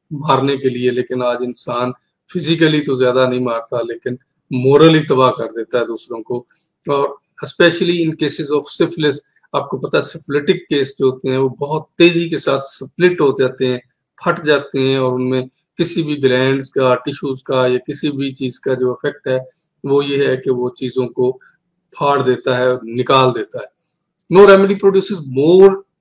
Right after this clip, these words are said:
ac-, acute mental depression than Auromet। और ये Auromet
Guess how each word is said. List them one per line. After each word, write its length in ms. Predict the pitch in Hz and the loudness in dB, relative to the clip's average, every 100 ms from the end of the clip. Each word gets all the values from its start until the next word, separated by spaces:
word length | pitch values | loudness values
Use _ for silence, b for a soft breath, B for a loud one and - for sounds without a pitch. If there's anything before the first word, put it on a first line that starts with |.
| _ - | _ -14
ac-, 520 | - _ _ _ - | -14 _ _ _ -12
acute 520 | 165 _ 180 190 185 - - 135 | -12 _ -4 -2 -2 -6 -8 -4
mental 320 | 151 147 160 151 135 | -2 0 -2 0 -2
depression 440 | - 135 143 131 131 | -2 -2 -2 -2 -2
than 120 | 131 139 | -4 -2
Auromet। 400 | 127 131 123 117 _ _ _ - | -2 -2 -4 -10 _ _ _ -2
और 160 | 147 151 | -2 0
ये 220 | 151 156 | -2 0
Auromet 380 | 151 151 160 147 | 2 2 2 -2